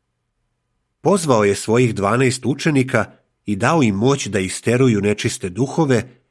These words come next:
i da leče svaku bolest i svaku nemoć.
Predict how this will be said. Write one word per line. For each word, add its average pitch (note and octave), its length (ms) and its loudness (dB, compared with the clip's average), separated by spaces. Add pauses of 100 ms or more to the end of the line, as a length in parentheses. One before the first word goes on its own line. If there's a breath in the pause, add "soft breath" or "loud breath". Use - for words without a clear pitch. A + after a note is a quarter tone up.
(200)
i G2 100 -6
da G2 140 -2
leče B2+ 400 -2
svaku C3 540 -4
bolest G#2+ 580 -2 (240)
i G2 60 -8
svaku G2 460 -6
nemoć. E2+ 520 -12